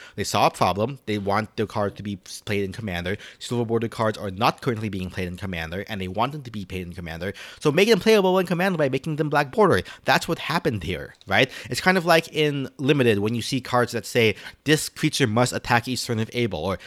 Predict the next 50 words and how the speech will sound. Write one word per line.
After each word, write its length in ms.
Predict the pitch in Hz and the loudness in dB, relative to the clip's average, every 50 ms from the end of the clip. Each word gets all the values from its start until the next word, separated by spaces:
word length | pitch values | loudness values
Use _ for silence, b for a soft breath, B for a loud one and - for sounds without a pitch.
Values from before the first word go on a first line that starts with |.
| B B | B B
"This 180 | - 147 143 - | 0 0 0 0
creature 280 | - - 156 - - 143 | 0 -2 -2 0 0 -4
cannot 400 | - - 139 123 120 107 - - | -2 -2 -2 0 0 -2 -4 -2
block." 460 | - 117 107 78 - - - - B B B B B B | 2 4 4 4 2 -4 -12 -14 B B B B B B
That 140 | - 143 185 | 2 4 4
is 180 | 202 165 123 | 4 2 2
me-, 200 | 113 110 123 117 - - | 0 0 0 0 -2 0
meant 300 | 131 156 175 143 - - | 2 2 2 2 0 -6
to 60 | 135 | -8
be 140 | 120 131 131 | -4 0 0
a 80 | 127 117 | 0 0
signal 300 | - - 151 160 160 - | 0 -2 -2 0 -2 -4
to 120 | - 123 | -4 -4
you 120 | 110 107 | -2 -2
that 140 | 101 90 87 | -2 -2 0
this 180 | 117 135 - - | -2 -2 -2 -2
card 240 | - - 131 131 120 | 0 2 2 2 2
is 200 | 104 107 - 104 | -2 -6 -8 -6
meant 240 | 104 113 123 - | -6 -6 -6 -6
to 80 | - - | -12 -10
be 120 | 120 107 | -8 -8
played 260 | 95 - - 117 113 - | -8 -2 0 0 0 0
aggressively 720 | 98 92 87 120 127 135 - 123 101 101 95 95 92 - | -4 -8 0 2 2 2 2 -2 -4 -2 -4 -4 -4 -4
and 140 | 85 92 92 | -6 -8 -4
not 260 | 104 104 95 90 87 | -2 -2 -2 -4 -4
defensively. 720 | - 131 147 - - 101 90 - - - - - - - - b b b b b b 95 | -4 -4 -2 0 -2 -4 -4 -6 -12 -14 -14 -16 -16 -16 -20 b b b b b b 2
Right? 280 | 92 101 127 139 B B B B B B - | 4 4 4 4 B B B B B B -4
And 160 | 131 127 117 | -2 -2 -2
so, 420 | - - 147 135 127 110 104 95 - - | 2 4 6 8 8 8 6 4 -2 -4
you 100 | - 135 | -4 -2
know, 200 | 113 92 78 - _ _ _ - | -2 -2 -2 -4 _ _ _ 0
if 180 | 139 135 120 | 0 0 0
the 80 | 120 120 | 0 0
natural 320 | 127 143 156 - 160 135 | 2 2 2 2 0 -2
tendency 480 | - - 135 127 135 143 - - 170 151 | -2 0 -2 -2 -2 -2 -4 -4 -4 -2
in 120 | 113 101 | -4 -4
playtesting 480 | - - 123 123 139 135 - 151 117 104 | -4 -4 -2 -2 -2 -2 -2 -4 -4 -2
was 160 | 110 110 - | -2 -2 -2
to 80 | - 98 | -2 -2
hold 140 | 120 117 | -2 0
it 20 | 104 | 0
back 180 | 101 98 95 | 0 -2 -2
defensively, 560 | - - - 147 156 135 135 120 117 117 110 B B B B | -4 -4 -2 -2 -2 -2 -2 0 0 0 0 B B B B
that's 220 | - 113 110 - | -2 -2 0 0
what 100 | 123 110 | -2 0
they 80 | 113 107 | 0 0
wanted 260 | 98 107 110 107 - | 0 0 0 -2 -2
to 100 | - 104 | -6 -6
not 280 | 98 98 98 92 85 104 | -2 0 0 0 0 4
do. 240 | 156 165 139 127 | 4 6 6 6